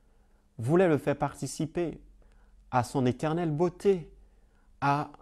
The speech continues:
sa joie éternelle, à sa divinité,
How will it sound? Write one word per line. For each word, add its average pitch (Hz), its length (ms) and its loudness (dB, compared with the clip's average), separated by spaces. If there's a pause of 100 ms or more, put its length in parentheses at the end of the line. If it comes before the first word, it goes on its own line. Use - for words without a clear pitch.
(120)
sa - 260 -2
joie 160 300 0
éternelle, 156 800 -2 (800)
à 113 80 -8
sa 110 160 -4
divinité, 160 800 -4